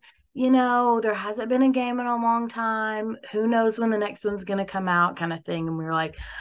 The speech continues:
"Okay, well, we love this community. Like, we're not doing it for the numbers. We just re-, really wanna talk about the lore of Dragon Age," and found out the community is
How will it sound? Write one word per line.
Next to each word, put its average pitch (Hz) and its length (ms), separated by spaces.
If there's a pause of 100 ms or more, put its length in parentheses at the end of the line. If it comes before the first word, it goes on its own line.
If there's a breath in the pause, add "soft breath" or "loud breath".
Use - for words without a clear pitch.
(220 loud breath)
"Okay, 320 240
well, 254 240
we 269 140
love 240 200
this 233 200
community. 202 600
Like, 170 220
we're 202 80
not 202 220
doing 180 220
it 175 100
for 185 120
the 175 120
numbers. 170 680 (300 loud breath)
We 175 140
just 175 240
re-, 170 100 (260)
really 170 140
wanna 185 180
talk 180 220
about 190 220
the 202 80
lore 208 180
of 208 80
Dragon - 340
Age," - 380
and 180 500
found 180 280
out 165 400
the 180 100
community 170 520
is 165 440